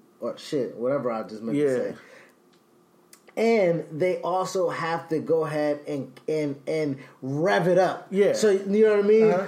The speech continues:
Speaker 1: Once it comes,
Speaker 2: Absolutely.
Speaker 1: so right
Speaker 2: My
Speaker 1: now,
Speaker 2: th-, my whole thing is they're making it a big deal. They're trying to make it as if it's a mon-,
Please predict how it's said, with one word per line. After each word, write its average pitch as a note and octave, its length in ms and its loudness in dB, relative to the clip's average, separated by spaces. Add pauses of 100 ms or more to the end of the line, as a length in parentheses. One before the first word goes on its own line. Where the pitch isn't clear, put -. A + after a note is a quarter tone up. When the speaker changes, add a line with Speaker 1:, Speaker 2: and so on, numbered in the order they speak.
(120)
Speaker 1:
Once A3 520 2
it B3 100 2
comes, B3 160 2
Speaker 2:
Absolutely. A#3+ 460 2
Speaker 1:
so A3+ 300 4
right A3+ 220 2
Speaker 2:
My A3 180 8
Speaker 1:
now, A3+ 100 0
Speaker 2:
th-, A3 200 2
my F#3 140 2
whole G#3 240 0
thing G#3+ 220 2
is F3 160 -2
they're E3 140 2
making F3+ 360 0
it D#3 260 0
a E3 60 0
big C#3+ 400 -2
deal. C3 340 -2 (440)
They're E3+ 80 -2
trying G3+ 180 0
to G3+ 60 0
make G3+ 140 2
it F3+ 80 -2
as E3+ 180 0
if E3+ 160 -2
it's D#3+ 120 0
a D#3+ 60 2
mon-, D3+ 640 2